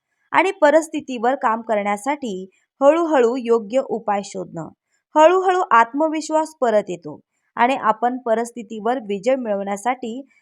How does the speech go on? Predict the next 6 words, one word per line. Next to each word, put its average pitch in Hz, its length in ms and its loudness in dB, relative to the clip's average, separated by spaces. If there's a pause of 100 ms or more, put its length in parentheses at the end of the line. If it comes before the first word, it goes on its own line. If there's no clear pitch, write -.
(140)
सक्षम 294 520 -2
होतो. 175 420 -10 (380)
दोन, 226 380 0 (300)
स्वतःला 285 560 2
दोष 262 340 2
देणे 190 420 -4